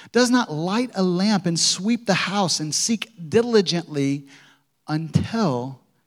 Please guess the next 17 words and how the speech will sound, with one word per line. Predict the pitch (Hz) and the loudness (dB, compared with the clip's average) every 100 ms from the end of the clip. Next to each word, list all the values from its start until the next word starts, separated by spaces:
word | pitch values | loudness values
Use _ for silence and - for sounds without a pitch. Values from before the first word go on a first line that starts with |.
| _ _ | _ _
she | - - | -10 -2
finds | 147 - 131 147 117 | -2 -2 0 0 -2
it? | - - - _ _ _ _ _ - - - | -10 -18 -20 _ _ _ _ _ -20 -20 -4
And | 156 160 | 0 4
when | 254 | 4
she | 254 262 | 4 4
has | 220 226 - | 6 4 0
found | - - 202 214 233 165 | -6 -4 0 2 2 2
it, | 139 139 - _ _ _ _ _ _ - | 0 -2 -8 _ _ _ _ _ _ -8
she | - 190 | -2 -2
calls | - 208 220 | -2 0 0
together | - 214 202 | 0 -2 0
her | 185 185 | 2 2
friends | 175 - 214 214 175 | -2 -6 -4 -2 2
and | 180 180 | 0 2
neighbors, | 185 220 180 170 - | 2 2 2 0 0
saying, | - 214 214 170 156 | 0 0 0 0 -2